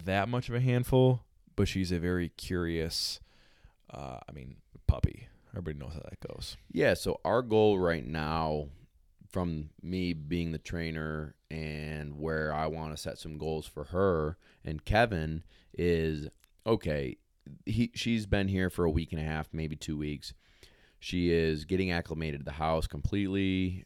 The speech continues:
Speaker 2: um, learning some boundaries, and they've been calling her Covey for the last few days now since they've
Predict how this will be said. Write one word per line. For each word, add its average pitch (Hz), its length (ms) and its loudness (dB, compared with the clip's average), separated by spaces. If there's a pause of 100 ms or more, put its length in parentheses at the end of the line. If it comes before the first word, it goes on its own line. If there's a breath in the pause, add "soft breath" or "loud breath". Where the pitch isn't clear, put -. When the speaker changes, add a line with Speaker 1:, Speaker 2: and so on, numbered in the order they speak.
(100)
Speaker 2:
um, 78 640 -2
learning 95 260 2
some 92 180 -4
boundaries, 85 920 0 (800 soft breath)
and 82 640 0
they've 85 200 2
been 80 160 0
calling 90 560 0
her 80 200 -2
Covey 82 540 0
for - 160 -4
the 76 100 -2
last 78 340 0
few 80 140 -4
days 92 400 2
now 87 540 2
since - 240 -6
they've 76 340 0